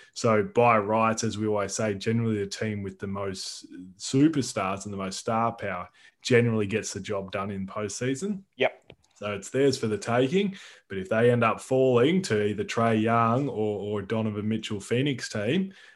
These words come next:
Speaker 1: um, I think they then springboard into that and Giannis probably drops out.
Speaker 2: Yeah, yeah, completely agree. It's, yeah, it's gonna be interesting to see how the Eastern Conference Finals goes. Um, they're obviously a couple of games behind. Wait, do they start tomorrow or the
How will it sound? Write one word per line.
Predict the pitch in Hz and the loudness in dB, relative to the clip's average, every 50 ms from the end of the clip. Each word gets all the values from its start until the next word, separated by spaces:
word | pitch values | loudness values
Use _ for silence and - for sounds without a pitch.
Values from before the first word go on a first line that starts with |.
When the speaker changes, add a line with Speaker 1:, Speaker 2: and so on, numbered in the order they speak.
| _ - | _ -14
Speaker 1:
um, | 95 101 101 98 98 98 98 92 | -12 -10 -8 -8 -8 -8 -8 -8
I | 98 95 | -8 -8
think | - 110 104 95 - | -6 -6 -6 -4 -4
they | 104 101 107 107 104 | -2 0 0 0 0
then | 95 104 104 104 101 101 98 95 95 - _ _ _ | 0 -2 -2 -2 -4 -4 -6 -8 -10 -12 _ _ _
springboard | - - - - 120 117 113 113 110 101 107 107 104 101 | -14 -14 -8 -4 0 2 2 2 4 4 4 2 2 2
into | 110 120 127 123 110 | 2 2 2 2 0
that | 104 101 104 104 104 | 0 0 0 -2 -2
and | 101 98 | -4 -4
Giannis | 101 101 101 104 107 107 98 - - | -6 -6 -6 -6 -6 -6 -6 -8 -8
probably | - 104 98 98 98 98 98 95 - - | -8 -6 -6 -6 -6 -6 -8 -8 -10 -10
drops | - 110 98 - - - | -10 -8 -8 -8 -8 -8
out. | 101 104 113 110 - - - _ _ _ _ _ | -8 -6 -6 -6 -8 -10 -14 _ _ _ _ _
Speaker 2:
Yeah, | 113 110 104 98 92 - - _ _ _ - | 0 4 4 4 4 2 -2 _ _ _ -2
yeah, | 104 95 - - - | 0 0 0 -2 -4
completely | - 120 101 - 110 80 95 101 | -10 -8 -6 -4 -4 -4 -4 -4
agree. | 98 104 98 95 95 - - _ _ - - _ _ _ _ | -4 -4 -4 -4 -4 -8 -14 _ _ -20 -20 _ _ _ _
It's, | - 110 - - - | -12 -10 -8 -6 -2
yeah, | 127 107 98 | 0 0 0
it's | 95 - | 2 2
gonna | 156 151 | 2 2
be | 135 131 | 4 2
interesting | 135 131 - - 127 117 | 0 0 -2 -2 -2 -2
to | 113 | -2
see | - 131 123 120 117 | 2 2 4 4 4
how | 107 117 113 | 4 4 2
the | 107 113 113 110 - - | 2 2 -4 -4 -4 -2
Eastern | 143 139 120 135 131 113 | 0 0 0 -2 -4 -2
Conference | 127 127 123 127 117 - | 0 0 0 0 -2 -4
Finals | - 123 127 123 117 104 - | -4 -4 -2 -2 -2 -2 2
goes. | 127 123 143 180 196 - - - - _ - | 4 4 4 4 2 -4 -8 -16 -12 _ -4
Um, | 104 101 101 98 98 98 104 - - - - _ _ - | -2 0 0 0 -2 -2 -6 -10 -20 -20 -20 _ _ -6
they're | 117 117 | -4 -4
obviously | 110 107 - 117 104 | -4 -4 -4 -4 -4
a | 101 | -2
couple | - 147 143 - 120 | -2 -2 -2 -2 -2
of | 101 | -2
games | 117 113 113 107 | -2 -2 -2 -4
behind. | - 107 101 123 - 170 | -6 -6 -4 -2 -2 -2
Wait, | 208 - 135 | -2 0 4
do | 139 190 | 6 6
they | - | 8
start | - 294 240 | 8 6 4
tomorrow | - 143 113 117 156 214 285 294 | 6 6 8 8 8 8 6 2
or | 285 151 123 113 | 0 0 0 2
the | 110 110 104 | 0 -2 -6